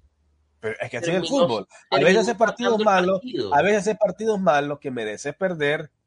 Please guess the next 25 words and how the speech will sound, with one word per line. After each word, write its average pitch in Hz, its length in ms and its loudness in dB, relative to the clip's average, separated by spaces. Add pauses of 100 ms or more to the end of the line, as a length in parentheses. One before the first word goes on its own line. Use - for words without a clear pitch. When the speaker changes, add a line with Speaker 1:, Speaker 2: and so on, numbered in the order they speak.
(100)
Speaker 1:
y 131 120 -8
ganaste, 123 520 0
como 127 220 -8
el 117 80 -8
del 120 180 -10
Juventus. 143 480 -4 (460)
Y 123 40 -6
a 120 40 -4
veces 123 140 -4
haces 151 120 -6
partidos 196 380 0
buenos 156 440 -2 (1160)
que 120 140 -8
creás, 135 600 4 (280)
que 113 120 -20
sos 113 180 -16
superior, 139 600 -4 (560)
y 139 100 -12
lo 170 80 -8
terminás 180 320 -4
empatando. 226 640 -8 (380)
Y 151 120 -6
para 147 200 2
ustedes, 226 360 -4
que, 135 160 -20